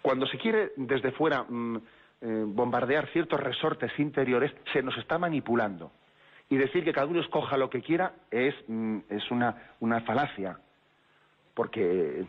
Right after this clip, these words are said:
al mismo tiempo que se dice, "Escoge lo que quieres", yo estoy tocando un resorte interior subliminalmente. ¿Mm? Luego,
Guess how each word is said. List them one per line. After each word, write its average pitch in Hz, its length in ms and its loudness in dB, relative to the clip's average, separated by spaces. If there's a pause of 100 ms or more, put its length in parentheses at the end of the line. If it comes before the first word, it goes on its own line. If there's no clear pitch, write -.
(140)
al - 120 -4
mismo 120 240 2
tiempo 131 460 0 (300)
que 110 180 -2
se - 120 -2
dice, 123 400 2
"Escoge 123 400 0
lo 123 80 2
que 123 140 -2
quieres", 135 260 2 (240)
yo 113 120 0
estoy 123 220 0
tocando 123 340 0
un 131 60 2
resorte 127 340 0
interior 127 380 2 (340)
subliminalmente. 131 1300 2 (1160)
¿Mm? 107 80 -8 (300)
Luego, 117 300 4